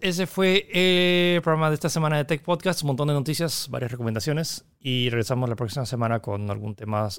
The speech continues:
central. Igual, eh, revisen siempre tech punto com punto p.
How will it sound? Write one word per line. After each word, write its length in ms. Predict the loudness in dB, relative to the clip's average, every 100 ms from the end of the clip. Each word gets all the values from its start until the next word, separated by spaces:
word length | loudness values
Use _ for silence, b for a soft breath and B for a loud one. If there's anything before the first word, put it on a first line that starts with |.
| -12
central. 460 | -10 -8 -4 -6 -6
Igual, 640 | -10 -4 -2 -2 -4 -8 -10
eh, 460 | -10 -8 -8 -10 -6
revisen 580 | 0 2 4 2 0 -2
siempre 260 | -2 -2 -2
tech 180 | -4
punto 260 | -4 -4 -2
com 260 | -2 -2 -2
punto 420 | -2 0 0 0
p. 280 | 4 2